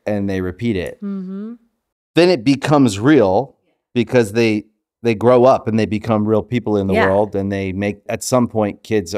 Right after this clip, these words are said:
Speaker 1: become conscious
Speaker 2: Yeah.
Speaker 1: and they make decisions
Speaker 2: Yeah.
Speaker 1: and choices
Speaker 2: Yeah.
Speaker 1: and likely repeat the models that they
Speaker 2: Yeah.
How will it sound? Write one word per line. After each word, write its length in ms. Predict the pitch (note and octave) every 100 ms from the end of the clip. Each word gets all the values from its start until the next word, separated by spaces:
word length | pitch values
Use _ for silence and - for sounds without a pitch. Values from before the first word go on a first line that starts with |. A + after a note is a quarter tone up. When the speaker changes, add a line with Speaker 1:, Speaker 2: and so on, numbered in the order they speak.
| -
Speaker 1:
become 600 | G#2 F#2+ G#2+ G2+ F#2+ - _ _ _ -
conscious 640 | A2+ G#2+ - G2+ - -
Speaker 2:
Yeah. 300 | G#3 G3 D3 _ -
Speaker 1:
and 120 | G2+
they 100 | E2
make 260 | G2 F#2
decisions 640 | - F2 B2+ F2+ C#2 - -
Speaker 2:
Yeah. 160 | G3+ G3+
Speaker 1:
and 140 | G2
choices 600 | - A2+ - E2+ E2 - F#3+
Speaker 2:
Yeah. 240 | A3 F#3+ _ _ _ _
Speaker 1:
and 540 | G#2 G#2 - G2 G2 G2 A2 _ _ _ _ _
likely 440 | G#2+ A2 A2 G#2+ G2 F#2+ _ _ _ _
repeat 420 | G#2 G2 - G2 -
the 80 |
models 460 | F2+ F2+ F2+ F2 -
that 160 | F2 E2+
they 220 | E2+ F3
Speaker 2:
Yeah. 220 | G#3